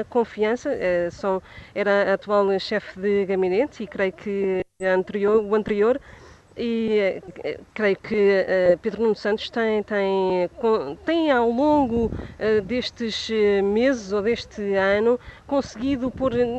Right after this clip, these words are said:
não só no seu próprio gabinete, como em vários, eh, outros gabinetes,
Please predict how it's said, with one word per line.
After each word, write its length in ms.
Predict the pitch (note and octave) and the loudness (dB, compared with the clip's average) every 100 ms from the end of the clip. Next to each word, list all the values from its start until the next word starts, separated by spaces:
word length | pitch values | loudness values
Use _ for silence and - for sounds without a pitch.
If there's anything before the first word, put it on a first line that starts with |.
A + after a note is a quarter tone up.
| - | -2
não 220 | C4 D#4 | 0 0
só 240 | - E4+ | 0 -2
no 120 | - C4 | 0 -2
seu 180 | C4+ - _ _ | -6 -10 _ _
próprio 300 | - B3 A#3 | -6 -6 -6
gabinete, 380 | A3 A3+ A#3 D4 | -6 -4 -6 -6
como 160 | - D4+ | -6 -4
em 60 | B3+ | -2
vários, 520 | B3+ C4 A#3 - - | 0 0 -2 -6 -6
eh, 140 | A3 | -4
outros 480 | G#3+ A3+ A3 G#3+ - | -2 -4 -4 -8 -8
gabinetes, 520 | F#3+ G3 F#3+ A3 - | -4 0 0 0 -4